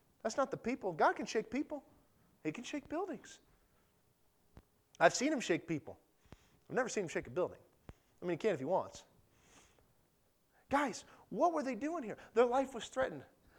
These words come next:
We are so convinced, we are fully persuaded that you are able, Lord. We're coming to you, and we need that boldness to stand up for truth. Why do they do that?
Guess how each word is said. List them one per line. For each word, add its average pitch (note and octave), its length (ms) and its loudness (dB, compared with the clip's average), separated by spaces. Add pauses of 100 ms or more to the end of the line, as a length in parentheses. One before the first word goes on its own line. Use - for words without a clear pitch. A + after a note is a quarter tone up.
(140)
We G#3 140 4
are E3+ 100 6
so G3+ 400 4
convinced, D#3+ 680 -4
we F#3 140 2
are D#3+ 80 6
fully G#3 380 0
persuaded C#3 600 -4 (760)
that C#3 100 0
you D#3+ 180 2
are C#3+ 80 2
able, C3 280 -2
Lord. C3 200 0
We're C#3+ 80 -4
coming D3 340 -6
to C3 60 -6
you, A#2+ 180 -6
and A#2 80 -10
we C3 100 -6
need C3 180 -8
that A2 180 -4
boldness A2+ 380 -8
to G#2+ 60 -18
stand B2+ 460 -10 (180)
up G#2+ 240 -10 (260)
for A#2 100 -14
truth. - 340 -16 (440)
Why B2+ 260 2
do C#3+ 80 0
they C#3 140 -4
do B2 200 -8
that? F#2+ 160 -18